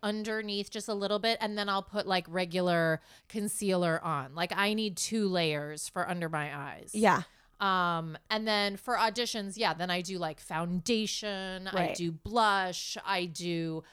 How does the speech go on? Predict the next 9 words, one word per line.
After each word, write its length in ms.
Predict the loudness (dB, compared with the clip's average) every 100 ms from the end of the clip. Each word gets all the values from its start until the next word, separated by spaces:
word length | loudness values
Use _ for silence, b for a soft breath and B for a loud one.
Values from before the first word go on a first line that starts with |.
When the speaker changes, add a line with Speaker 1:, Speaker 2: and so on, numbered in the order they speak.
| b b
Speaker 1:
eyeshadow, 1300 | 2 4 4 2 -2 0 2 2 2 2 2 0 0 0
like, 260 | 0 0 -2
I 100 | -2
just 320 | 0 -4 -2
do 180 | 0 2
it 80 | 4
all. 220 | 4 2
Speaker 2:
The 140 | 0
full, 440 | -2 0 2 2